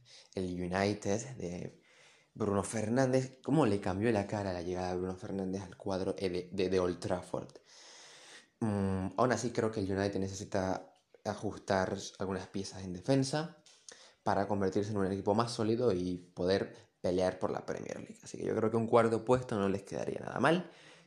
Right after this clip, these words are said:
Quinto, yo creo que viene el Arsenal, que se reforzó también muy bien. Y de la mano de Mikel Arteta han demostrado ser un equipo bastante interesante y sólido en todas las líneas.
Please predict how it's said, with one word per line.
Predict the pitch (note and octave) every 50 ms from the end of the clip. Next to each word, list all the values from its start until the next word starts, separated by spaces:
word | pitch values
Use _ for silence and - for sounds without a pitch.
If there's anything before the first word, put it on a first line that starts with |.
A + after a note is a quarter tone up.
| _ _
Quinto, | - G3 G3 F#3+ F3+ E3 E3
yo | D#3 D3 D3
creo | - B2 A#2+ A#2
que | A#2+ G#2+ F#2+ F#2+ F#2 F#2
viene | F#2 F#2+ G2+ G2 G2 G2+ G2+ G2+ G2
el | F#2+
Arsenal, | A2 A2+ G2+ - - - G#2+ F#2+ G2 G2 A2 A#2+ B2+ C3 -
que | - -
se | - - -
reforzó | - - - - - - - F2 -
también | - D#2+ E2 F2 - - - - -
muy | - G2+ G2+ G2 G2
bien. | A2 C3 D3 D3+ E3+ F3+ F3 - - - - - - - - - - - - - - _ _ _ -
Y | G2 G2
de | G#2 G2+
la | F#2 F2
mano | F#2 G2+ G#2+ A2 G#2
de | F#2+ F#2 F#2
Mikel | F#2 F#2+ F#2 - F#2 F#2+
Arteta | F2+ F#2 F#2+ - A2 G#2+ G#2+ - - G#2
han | G2+ G2
demostrado | F#2+ F#2 F#2 F2+ F#2 - - A2 G#2 F#2+
ser | - - G#2
un | G2+ F#2+
equipo | F#2+ G#2+ G2+ A2 G#2+
bastante | F#2+ F#2+ G#2 - - G#2 G#2+ G#2+ G#2 - - -
interesante | B2 B2+ C3 B2 G#2+ A#2+ A2+ A2 G#2 G#2+ A2 A2 A2 G#2+ G#2+ - F#2+
y | F2+
sólido | - - - G2 F#2 F#2 F#2 F#2+ G2+ A#2
en | A#2+ F#2+ F2+ D#2+
todas | - D2 D2+ -
las | - G#2
líneas. | C3 E3+ F3+ B2 - F2 - -